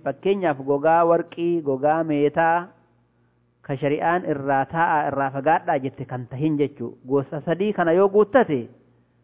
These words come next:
ittiin xahaarachuun ni taha, dhangala'oo san, bishaanii san itti naqatanii jechuudha. Nam tokko gogaa sariirraa yookaan gogaa karkarroorraa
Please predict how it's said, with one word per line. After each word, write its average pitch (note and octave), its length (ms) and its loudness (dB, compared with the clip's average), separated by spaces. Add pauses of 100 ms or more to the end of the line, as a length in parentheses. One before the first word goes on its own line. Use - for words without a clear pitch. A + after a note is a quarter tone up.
(600)
ittiin C#3 460 -2
xahaarachuun D#3 680 0
ni E3 100 2
taha, B2 360 -4
dhangala'oo C3+ 440 -2
san, B2 180 -6
bishaanii C3+ 360 -6
san C#3 100 -6
itti A#2+ 200 -14
naqatanii A#2+ 460 -4
jechuudha. A2+ 420 -4 (2750)
Nam A3 260 0
tokko F#3+ 280 2
gogaa F#3 560 2 (1900)
sariirraa C#3 720 4
yookaan C#3+ 340 0
gogaa E3 300 4
karkarroorraa D3+ 1000 0